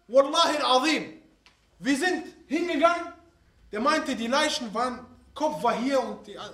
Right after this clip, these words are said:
der Rest war woanders. Ein, ein, ein Bein hier und der Rest woanders. Äh, sogar ne, die Nase vom Gesicht soll weg gewesen sein und so weiter. Ein Muhim von diesem Mädchen,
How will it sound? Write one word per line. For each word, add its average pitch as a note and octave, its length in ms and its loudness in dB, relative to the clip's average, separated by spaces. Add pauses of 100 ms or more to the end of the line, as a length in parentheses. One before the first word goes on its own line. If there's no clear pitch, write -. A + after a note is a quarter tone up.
(120)
der G3 100 -8
Rest G#3+ 260 -8
war E3 140 -8
woanders. - 460 -6 (1160)
Ein, G#3 120 -8
ein, A3 340 -10
ein A3 240 -4
Bein D#4+ 320 4
hier E4 320 4
und C4 140 -4
der C4 120 -2
Rest C4+ 260 -2
woanders. G#3 540 -8 (1400)
Äh, C4+ 420 6
sogar D4 420 0
ne, B3 600 -2
die C4+ 100 0
Nase E4 400 4
vom C#4+ 220 -4
Gesicht E4 400 -2
soll A3+ 180 2
weg G#3+ 140 -6
gewesen F3 380 -8
sein C#3 140 -14
und B3 140 -6
so A3+ 80 -8
weiter. A#3 200 0
Ein F4 80 -2
Muhim F4 420 2 (1600)
von A#3 160 -2
diesem G#3 280 -2
Mädchen, D3+ 300 -12